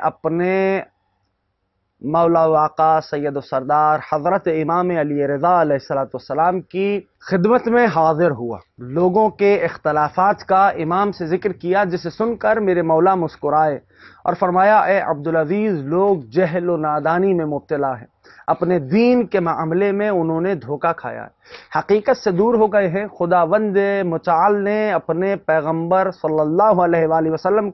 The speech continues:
کو دنیا سے اٹھانے سے پہلے دین کو مکمل کر دیا۔ ان پر وہ قرآن اتارا جس میں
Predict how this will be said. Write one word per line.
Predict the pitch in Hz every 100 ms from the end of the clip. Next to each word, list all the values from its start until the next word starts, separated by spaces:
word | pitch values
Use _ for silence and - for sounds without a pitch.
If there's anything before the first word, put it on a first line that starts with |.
| 190
کو | 202 214 214 _ _ _ _
دنیا | 139 131 190 196 220 247
سے | 226 214 220 226
اٹھانے | 220 175 - 175 175
سے | 170 160
پہلے | - 147 156 208 220 -
دین | 185 254 233
کو | 196
مکمل | 175 180 196 233
کر | 220 208
دیا۔ | 208 214 220 190
ان | - 233 240
پر | - 226 220 120
وہ | 131 254 -
قرآن | 208 190 208 240
اتارا | 208 185 180 196 196
جس | 160 -
میں | 190